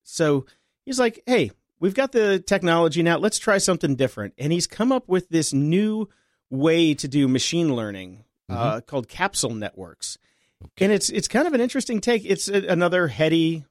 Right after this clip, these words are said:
Speaker 1: you know, deep dive down the deep learning. And a, it's not A I, it's machine learning. I would like to state for the record that all of these say machine
Speaker 2: <laughs>
Speaker 1: learning. This is all machine learning.
Speaker 2: Yes.
Speaker 1: And, you know, just 'cause of everything that we talk about and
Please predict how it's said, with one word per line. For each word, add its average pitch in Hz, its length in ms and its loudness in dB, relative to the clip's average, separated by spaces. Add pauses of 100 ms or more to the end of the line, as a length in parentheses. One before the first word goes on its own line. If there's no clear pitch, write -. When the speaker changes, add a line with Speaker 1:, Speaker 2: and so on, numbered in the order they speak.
(480)
Speaker 1:
you 143 140 -4
know, 123 240 0 (280)
deep 160 260 -2
dive 143 400 2
down 139 340 0
the 127 80 -6
deep 143 240 0
learning. 131 460 0
And 117 360 -6
a, 123 180 -2
it's - 260 -4
not 139 160 2
A 214 160 2
I, 226 180 0
it's 165 160 -2
machine 190 340 0
learning. 120 360 -2 (340)
I 123 60 2
would 131 100 2
like 135 140 0
to 135 160 0
state 139 340 -2
for 165 80 -2
the 147 80 2
record 156 260 0
that 139 140 0
all 160 220 2
of 151 100 -2
these 135 240 2
say 113 440 -2 (120)
machine 135 320 0
Speaker 2:
<laughs> 127 60 -2
Speaker 1:
learning. 98 280 -6 (300)
This 131 140 -4
is 127 80 -10
all 143 180 2
machine 135 380 -2
learning. 95 340 -8 (340)
Speaker 2:
Yes. 185 300 2
Speaker 1:
And, 208 180 -4
you 240 80 0
know, 175 140 4
just 190 220 -4
'cause 220 160 0
of 190 140 0
everything 220 360 0
that 202 100 2
we 175 100 0
talk 170 260 2
about 139 300 2
and 123 280 -2